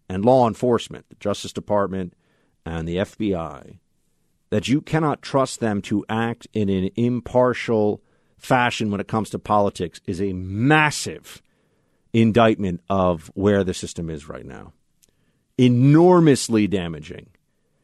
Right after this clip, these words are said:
to the American psyche and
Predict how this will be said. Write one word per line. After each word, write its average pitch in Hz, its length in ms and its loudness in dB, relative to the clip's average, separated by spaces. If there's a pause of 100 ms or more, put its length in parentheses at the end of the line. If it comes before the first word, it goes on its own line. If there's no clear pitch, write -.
(180)
to 104 300 -2
the 95 140 -2
American 90 500 -4
psyche 80 760 -14
and 95 420 -8